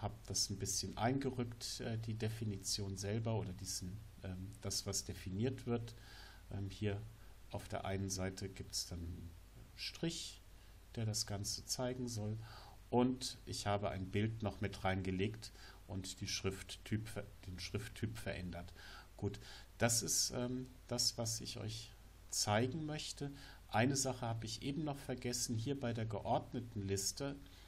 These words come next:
ähm, gibt es zwischen den, ähm, einzelnen, ähm, Teilen oder den einzelnen Beiträgen gibt es eine gepunktete Linie. So, und die habe ich mit einem Border-Bottom-Befehl erstellt.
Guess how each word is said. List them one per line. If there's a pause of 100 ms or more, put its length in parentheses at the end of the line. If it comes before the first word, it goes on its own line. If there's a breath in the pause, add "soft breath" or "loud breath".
(220 loud breath)
ähm, (200)
gibt
es
zwischen
den, (520 loud breath)
ähm,
einzelnen,
ähm,
Teilen
oder
den
einzelnen
Beiträgen
gibt
es
eine
gepunktete
Linie. (480 loud breath)
So, (280 loud breath)
und
die
habe
ich
mit
einem (160)
Border-Bottom-Befehl (140)
erstellt.